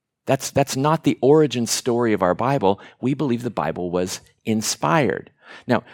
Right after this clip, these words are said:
Muslims, for example, would argue that the Quran was dictated. Allegedly, Muhammad went into a cave, an angel appeared to him,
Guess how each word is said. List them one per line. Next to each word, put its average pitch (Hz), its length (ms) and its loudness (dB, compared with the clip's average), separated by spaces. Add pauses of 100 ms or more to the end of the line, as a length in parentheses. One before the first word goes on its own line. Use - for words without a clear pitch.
Muslims, 117 960 0
for - 140 -6
example, 98 520 -2
would 110 300 4
argue 107 380 4
that 107 160 0
the 120 100 0
Quran 131 680 2
was 117 260 4
dictated. 67 800 -2
Allegedly, 95 840 0 (160)
Muhammad 98 500 2
went 90 160 0
into 90 220 -6
a 73 80 -8
cave, 127 580 4 (380)
an 92 240 -4
angel 110 540 2
appeared 135 500 0
to 123 100 -6
him, 117 600 2